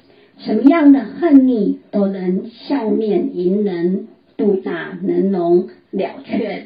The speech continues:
天下人间多少事。你能了掉了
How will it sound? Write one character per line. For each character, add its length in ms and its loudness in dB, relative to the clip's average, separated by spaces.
天 300 4
下 260 -2
人 240 -4
间 440 -4
多 280 0
少 280 -10
事。 380 -10
你 140 -2
能 280 6
了 280 2
掉 300 -6
了 240 -8